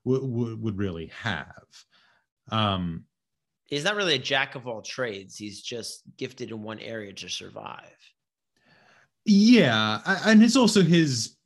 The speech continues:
Speaker 1: his access to resources is very limited. You get the impression that the reason why he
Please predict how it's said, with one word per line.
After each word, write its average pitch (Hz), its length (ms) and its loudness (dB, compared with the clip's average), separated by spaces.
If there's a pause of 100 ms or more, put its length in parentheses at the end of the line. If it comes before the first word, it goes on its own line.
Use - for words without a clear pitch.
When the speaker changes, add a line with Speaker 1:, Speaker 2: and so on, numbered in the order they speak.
(280)
Speaker 1:
his 160 300 2
access 143 520 -2
to - 80 -8
resources 92 600 -4
is 73 140 -12
very 76 260 -12
limited. 78 720 -10 (260)
You 127 100 2
get 135 160 2
the 127 100 2
impression 110 520 0
that 92 200 -4
the 107 80 -6
reason 101 420 0
why 87 160 -4
he 82 520 -8